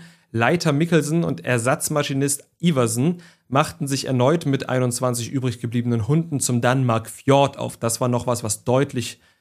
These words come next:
nördlicher liegt. Zunächst wurden sie von drei weiteren Männern begleitet, die allerdings nach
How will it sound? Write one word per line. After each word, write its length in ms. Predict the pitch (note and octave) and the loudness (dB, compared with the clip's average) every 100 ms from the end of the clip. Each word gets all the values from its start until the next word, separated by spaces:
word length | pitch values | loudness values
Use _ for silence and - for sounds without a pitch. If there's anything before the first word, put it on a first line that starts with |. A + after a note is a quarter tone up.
| _ - | _ -2
nördlicher 560 | A#2 B2 A#2+ G#2+ A2 | 2 2 0 -4 -4
liegt. 440 | G#2+ - _ _ _ _ _ _ _ _ | -4 -6 _ _ _ _ _ _ _ _
Zunächst 420 | - C3+ F3+ E3+ | 2 4 4 2
wurden 180 | D3+ D3+ | 0 0
sie 80 | C3+ | 0
von 180 | C#3+ B2 | -2 -2
drei 300 | A#2 B2 A#2+ | 2 2 4
weiteren 420 | B2+ C#3+ B2+ A#2+ | 2 2 0 0
Männern 300 | A#2+ A#2+ A2 | 2 0 -2
begleitet, 720 | A2 A#2 C3 E3 E3+ - - | -2 0 0 0 -4 -6 -8
die 220 | E3 - | -6 -2
allerdings 440 | C3 B2+ C3 C#3+ C3+ | 0 2 0 -2 -2
nach 260 | B2 - | -2 -4